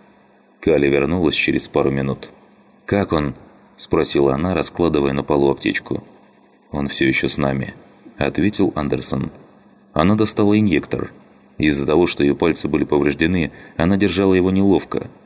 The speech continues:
но всё же ей удалось сделать Нику укол в бедро – прямо через штаны. В отличие от небольших доз паноцилина, которые Андерсон получал прямо из скафандра, концентрированное средство приносило немедленные, почти волшебные результаты.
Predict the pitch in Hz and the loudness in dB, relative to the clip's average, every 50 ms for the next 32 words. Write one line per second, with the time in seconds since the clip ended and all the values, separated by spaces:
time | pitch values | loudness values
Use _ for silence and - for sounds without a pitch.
0 | _ _ - 71 73 69 65 - - 69 67 69 69 69 71 73 - 71 67 69 | _ _ -6 -4 -2 -2 -2 0 0 0 0 0 0 0 0 0 0 -2 -2 0
1 | 69 71 80 80 76 - - - 78 67 67 71 71 69 67 65 73 73 69 - | 0 2 2 2 0 0 -2 -4 -6 -4 -2 0 2 2 0 0 -2 -4 -4 0
2 | 76 71 71 - - 78 76 71 67 65 - - 73 78 71 67 67 - - - | 0 0 0 0 0 2 2 2 0 -2 -6 -4 0 0 0 0 0 -4 -8 -16
3 | - - - _ _ 104 104 104 80 69 67 - - - 65 67 - - - 71 | -20 -20 -20 _ _ -2 0 0 0 -2 -2 -4 -2 -2 0 0 0 -2 -2 -2
4 | 69 69 58 - - - - - _ _ _ _ _ _ _ _ 78 73 71 69 | -4 -4 -4 -8 -12 -16 -20 -20 _ _ _ _ _ _ _ _ -4 -2 -2 -2
5 | 67 - 101 110 104 - - 101 90 - 95 92 82 87 85 - - 101 92 82 | -2 -2 -2 0 0 0 0 0 0 0 0 0 0 0 0 0 0 0 -2 -2
6 | 78 85 95 87 - - - 76 73 69 - - - 73 98 107 95 78 69 65 | 0 0 0 0 2 0 -2 -2 0 0 0 0 0 0 0 0 0 0 -2 -2
7 | - - - - - - - 73 67 - 71 71 69 69 - 78 85 82 71 71 | -4 -8 -12 -20 -8 -4 -2 -2 0 0 0 2 2 0 0 -2 -2 -2 -2 -2
8 | 69 - - 69 67 67 69 69 67 - - 69 67 - 73 71 69 69 67 65 | -2 -2 -2 -2 0 0 0 0 0 0 -2 -2 0 0 0 0 0 0 -2 -2
9 | - - - 67 - - 95 92 80 - - - - - - - - _ - _ | -2 -4 -6 -6 -2 -2 0 0 0 -2 -2 -4 -6 -8 -14 -20 -20 _ -20 _
10 | - - 76 71 - - 78 69 - 101 110 107 98 92 92 92 92 87 80 - | -4 -4 -2 0 0 -2 -2 0 0 2 2 2 2 2 2 2 2 0 0 0
11 | - 95 101 98 - - 92 90 85 - - 82 82 80 - - 95 90 85 80 | 0 0 0 0 0 0 0 0 0 0 -2 0 0 0 0 2 2 2 2 2
12 | 80 82 95 113 113 73 71 71 69 - - 64 - - - - - - - _ | 2 2 2 0 0 0 -2 -2 -2 -2 -4 -6 -8 -10 -12 -20 -20 -20 -8 _
13 | - 69 - - - - 73 69 69 71 69 - - 98 73 73 69 69 64 69 | -2 -2 -2 -2 0 0 0 2 2 2 2 2 0 -2 -2 0 -2 0 0 0
14 | 67 71 73 71 - 67 - - - - - | 0 0 0 0 -2 -4 -4 -4 -8 -10 -10